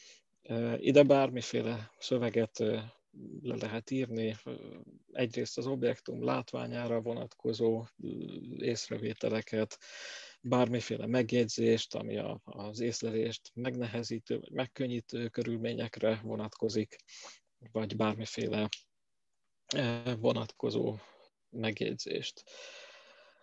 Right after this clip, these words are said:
Ugye, látjuk, hogy mivel ez egy fotografikus észlelés, itt az észlelő kitöltötte azt is, hogy miféle kamerával dolgozott, és a kamerával milyen paramétereket állított be, hogy ezt a felvételt előállítsa.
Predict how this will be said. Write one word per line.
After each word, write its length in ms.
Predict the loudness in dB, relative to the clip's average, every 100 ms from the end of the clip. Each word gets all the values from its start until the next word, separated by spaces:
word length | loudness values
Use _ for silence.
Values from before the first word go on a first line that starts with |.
| -20 _ _
Ugye, 220 | 2 8
látjuk, 420 | 10 10 8 0
hogy 340 | 2 2 2 0
mivel 280 | 4 4 4
ez 120 | 0
egy 140 | -2
fotografikus 880 | -4 2 2 4 0 2 0 0 0
észlelés, 560 | 0 0 0 0 0 -4
itt 200 | -6 -6
az 100 | -4
észlelő 420 | -4 -2 -2 -2
kitöltötte 680 | -4 -4 -2 -2 -6 -4 -2
azt 240 | -2 -6
is, 120 | -8 -8
hogy 320 | -8 -12 -8
miféle 380 | -8 -2 -2 -2
kamerával 720 | -4 0 2 2 2 2 0
dolgozott, 800 | 0 -4 -4 -2 -2 -4 -12 -14 -16 -20 -20 -20 _ _ -20 -10
és 140 | -8
a 80 | -6
kamerával 840 | -4 -2 0 0 0 0 0 -2 -4
milyen 360 | -4 -4 -6 -2
paramétereket 840 | 0 2 0 0 -2 -2 -4 -4
állított 500 | -2 -2 0 -4 -2
be, 140 | -4
hogy 420 | -2 -2 -4 -6 -8
ezt 320 | -8 -6 -4
a 240 | -4 -4 -10
felvételt 880 | -4 0 2 0 -2 -2 -2 -4 -12 -8
előállítsa. 880 | -4 -2 -2 -2 -2 -4 -8 -8